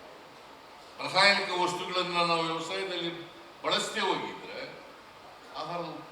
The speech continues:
ಸ್ವಾವಲಂಬನೆಯನ್ನ ಮಾಡ್ಲಿಕ್ಕೆ ಸಾಧ್ಯ ಆಗ್ತಿರ್ಲಿಲ್ಲ.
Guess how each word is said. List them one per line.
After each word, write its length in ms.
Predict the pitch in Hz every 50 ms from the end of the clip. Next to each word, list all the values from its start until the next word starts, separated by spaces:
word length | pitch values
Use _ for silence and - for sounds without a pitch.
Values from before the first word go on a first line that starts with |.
| - - - - - - - - - -
ಸ್ವಾವಲಂಬನೆಯನ್ನ 680 | - 156 160 165 165 160 160 156 156 156 151 147 147
ಮಾಡ್ಲಿಕ್ಕೆ 360 | 147 147 147 147 147 147 -
ಸಾಧ್ಯ 340 | - 156 151 151 147 147 151
ಆಗ್ತಿರ್ಲಿಲ್ಲ. 580 | 147 143 143 143 143 143 139 139 139 139 139